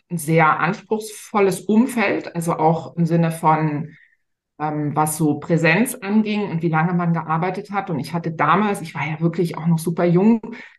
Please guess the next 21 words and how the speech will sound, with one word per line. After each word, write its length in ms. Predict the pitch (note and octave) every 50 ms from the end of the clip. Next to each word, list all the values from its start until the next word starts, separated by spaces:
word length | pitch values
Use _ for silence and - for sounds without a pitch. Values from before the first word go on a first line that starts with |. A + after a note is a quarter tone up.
| _ _ _ _
nicht 420 | - F3+ G3 G#3 G#3 G#3 - - -
wirklich 260 | F#3+ F#3 F3 E3 E3
die 140 | F3 F3 -
Ahnung 320 | D#3 D3+ E3+ G3 A3+ A#3
und 100 | G#3 D#3+
habe 100 | F3 E3+
so 100 | - F#3+
gedacht, 340 | E3+ F3+ E3+ F3 E3+ - -
okay, 360 | E3 E3 - - F#3 E3 - -
wenn 240 | E3 E3+ A#3 A#3+
in 180 | A#3 - G#3 G3+
Rom, 480 | F#3 - D3 D#3+ F#3 G#3+ A#3+ C#4 A#3 E3
dann 220 | E3+ F3 F3 E3+
mach 160 | E3+ E3+ -
es 160 | - E3+ -
wie 80 | F#3+ F3+
die 120 | E3+ F3
Römer. 560 | E3 E3 E3 F3+ G3+ G#3+ C3+ C#3 D#3 D#3 - - - - _ -
Ja, 300 | D#3 D#3+ E3+ G#3+ - -
also, 380 | - E3+ E3 E3+ E3 D#3+ D#3+ -
ne, 160 | F3+ G3 B3